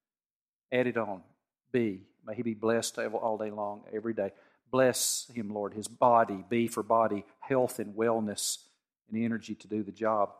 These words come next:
L, his labor, the work of his hands, uh, this work as president that God would bless, uh, and, and, and that it would be good and right and, uh, blessed by God. E, emotions, that he would be filled with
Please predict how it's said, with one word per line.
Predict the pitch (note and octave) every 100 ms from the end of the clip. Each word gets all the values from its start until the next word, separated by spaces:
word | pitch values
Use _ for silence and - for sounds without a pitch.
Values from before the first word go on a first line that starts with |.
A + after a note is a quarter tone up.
| _ _ -
L, | B2+ A#2 G#2 - _
his | - A2
labor, | G#2+ A2+ A#2 G#2+
the | G#2
work | G2+ A#2 A#2
of | G#2
his | -
hands, | A#2 A#2 G#2+ - - _ _ -
uh, | G#2 F#2+ -
this | A2+ -
work | A2 C3 A2+
as | G2
president | - A#2+ A#2 A#2 G#2 -
that | F#2
God | - G#2+ G#2+ G2+
would | F#2 _ _ _
bless, | A#2 A#2 A2 - - _ _ _ -
uh, | A2 G2
and, | G#2+ G#2
and, | A#2 G#2 G2+
and | - G#2 G#2
that | G#2+
it | A2
would | G#2
be | A2
good | G#2 A2 B2+ A#2+
and | A2 G#2
right | A#2 A#2+ A2+ - - - _ _ _ _ _ _ G#2
and, | G2+ F#2+
uh, | F#2 F#2 F#2 _ _ _ _ _ _ _ _ _ _ A#2
blessed | A2+ - -
by | A2+
God. | G#2+ A2 G#2+ -
E, | D3 C#3 A#2+ A#2+
emotions, | B2 A#2+ B2 - G2+ G2 -
that | G2
he | A#2
would | A2
be | G#2+ G#2
filled | - C3 B2+ A2+
with | A2+